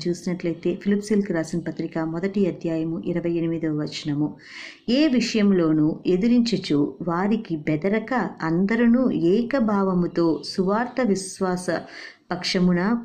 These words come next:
పోరాడుచు ఏక మనసు గలవారై నిలిచియుండుడి." హల్లెలూయా. చూసారండి, దేవుడు చెప్తున్నాడు, ఏ విషయంలో కూడా ఏంటంటే మనం ఎవరికి కూడా భయపడాల్సిన అవసరం లేదని చెప్తున్నాడు ఆయన.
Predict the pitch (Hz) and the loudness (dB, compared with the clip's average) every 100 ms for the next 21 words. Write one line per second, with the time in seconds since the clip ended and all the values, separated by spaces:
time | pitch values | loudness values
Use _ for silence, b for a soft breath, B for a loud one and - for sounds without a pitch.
0 | - 180 196 208 220 240 - 247 277 180 | -2 0 2 2 2 0 0 0 2 0
1 | - - 180 233 233 277 269 262 262 233 | -2 0 2 2 2 4 4 2 0 0
2 | 185 185 180 175 196 202 180 202 - 196 | 0 0 0 2 2 4 4 2 2 2
3 | 160 151 147 175 165 160 - 170 175 165 | 2 0 2 2 2 -2 -4 -2 0 0
4 | 156 170 175 170 156 147 151 _ _ _ | 0 2 2 2 0 0 -4 _ _ _
5 | _ - _ - - 160 185 170 170 196 | _ -20 _ -20 -16 -6 -2 -2 -2 -4
6 | B B B 170 190 202 196 196 175 170 | B B B 0 2 2 2 0 0 2
7 | 196 226 208 - 208 190 185 180 175 165 | 4 4 2 0 2 2 2 0 0 0
8 | 156 - - _ _ B B B B - | -2 -6 -20 _ _ B B B B -2
9 | 202 196 190 214 190 190 - - _ - | 2 2 2 2 2 0 -6 -20 _ -8
10 | 170 180 196 202 202 196 214 202 175 175 | 0 2 2 0 0 0 2 2 0 2
11 | 202 196 190 180 160 175 202 202 185 170 | 2 2 2 0 0 -2 0 2 4 2
12 | 170 165 - - 160 156 151 | 0 -2 -4 -2 -2 0 0